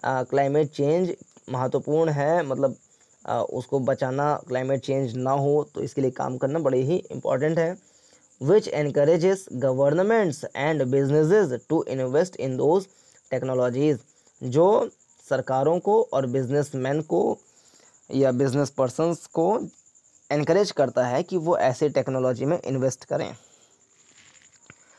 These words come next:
India's commitment to reducing carbon emissions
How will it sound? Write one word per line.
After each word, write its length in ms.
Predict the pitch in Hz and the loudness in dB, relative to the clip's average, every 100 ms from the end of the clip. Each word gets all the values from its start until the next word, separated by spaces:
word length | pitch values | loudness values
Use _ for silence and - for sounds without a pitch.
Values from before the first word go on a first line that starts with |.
| _ - _ 170 | _ -20 _ 2
India's 600 | 170 160 170 196 196 202 - 170 | 6 8 8 8 6 2 2 0
commitment 640 | 147 160 185 196 226 233 | 2 2 2 2 2 2
to 340 | 226 - 180 | 0 2 2
reducing 640 | 147 143 156 170 165 208 165 - | 4 4 4 4 4 2 2 2
carbon 340 | 131 143 175 | 4 4 2
emissions 580 | 113 139 139 131 165 175 | 0 0 -2 -2 -2 -2